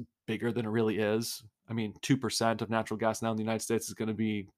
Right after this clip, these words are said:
pretty much gone for the time being. But I do expect things to bou-, bounce back quickly because, I mean, Freeport wants to make money, so they're gonna be able to do things as fast as they can.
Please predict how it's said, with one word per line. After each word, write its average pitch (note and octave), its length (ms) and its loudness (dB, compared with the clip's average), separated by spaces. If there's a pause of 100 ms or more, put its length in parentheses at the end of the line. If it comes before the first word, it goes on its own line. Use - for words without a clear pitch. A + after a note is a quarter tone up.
(140)
pretty A3 140 0
much E3+ 180 2
gone D#3 200 8
for C#3+ 100 0
the A2+ 60 2
time A2+ 240 6
being. D3+ 300 4 (1400)
But A#3 220 12
I G3 120 12
do G#3+ 160 10
expect G#3+ 380 6
things F#3 160 6
to D3+ 60 0
bou-, C3 200 4 (160)
bounce B2 220 0
back C3+ 160 4
quickly D#3+ 380 2 (1500)
because, C3 760 4 (1300)
I C3 80 0
mean, A2+ 360 -2 (140)
Freeport A#2+ 280 0
wants B2 200 0
to - 80 -2
make - 140 -8
money, A2+ 260 2 (280)
so - 120 -10
they're G#2+ 80 -2
gonna A2 120 -2
be A2+ 120 0
able G#2+ 200 0
to F#2+ 60 -6
do A2 140 0
things G#2+ 240 -2
as G#2 80 -6
fast A#2 240 6
as G2+ 60 -8
they G2 100 -2
can. F3 340 6